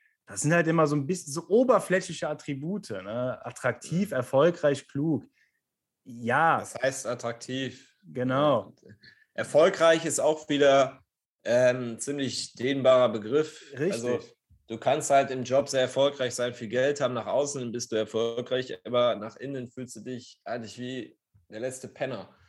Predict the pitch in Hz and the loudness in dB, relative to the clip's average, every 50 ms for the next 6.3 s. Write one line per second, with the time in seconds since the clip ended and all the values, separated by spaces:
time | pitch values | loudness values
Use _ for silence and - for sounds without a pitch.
0 | _ _ _ _ 110 127 147 135 101 76 - 90 85 87 - _ _ _ _ _ | _ _ _ _ -4 -4 -2 -2 -4 -6 -8 -8 -10 -12 -16 _ _ _ _ _
1 | _ _ _ _ - 101 113 117 123 123 - _ _ _ _ _ _ _ _ - | _ _ _ _ -12 -8 -8 -8 -8 -10 -16 _ _ _ _ _ _ _ _ -12
2 | 113 113 - 143 139 - - - - - _ _ _ _ - 73 92 120 123 - | -10 -8 -6 -6 -6 -6 -8 -10 -14 -18 _ _ _ _ -20 -16 -14 -14 -14 -6
3 | - 135 160 165 156 - - 131 139 151 139 - 143 143 135 - - - _ _ | -4 -2 -2 0 -2 -2 -2 -2 -2 -2 -2 4 4 4 4 4 0 -10 _ _
4 | _ _ _ _ 85 120 123 127 139 143 139 131 156 160 - - 160 147 131 147 | _ _ _ _ -12 -8 -6 -2 -2 -2 2 2 0 0 4 4 4 6 6 4
5 | 160 156 160 151 143 - - - 147 143 143 143 139 135 139 135 135 156 151 - | 2 2 0 -2 -4 -4 -4 0 2 2 2 2 0 -2 -4 -2 -4 -4 -4 -4
6 | - 139 - - - - | -4 -4 -4 -4 -6 -8